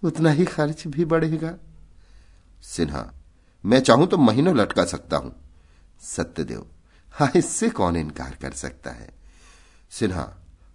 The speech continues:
"पांच पेशियां भी हुई तो आपके कम से कम एक हजार उड़ जाएंगे।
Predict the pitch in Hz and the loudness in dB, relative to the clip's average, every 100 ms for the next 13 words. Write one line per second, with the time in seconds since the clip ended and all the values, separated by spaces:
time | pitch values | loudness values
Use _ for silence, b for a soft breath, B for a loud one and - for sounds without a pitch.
0 | _ 101 113 139 - 139 135 151 143 143 | _ 8 10 8 8 6 8 6 8 8
1 | 127 143 220 - b b b 135 - 120 | 8 6 2 -2 b b b -4 8 10
2 | 139 160 147 135 131 151 147 139 127 123 | 10 6 4 4 4 4 4 6 6 4
3 | 117 135 123 110 151 131 82 - | 6 8 8 8 6 6 4 -4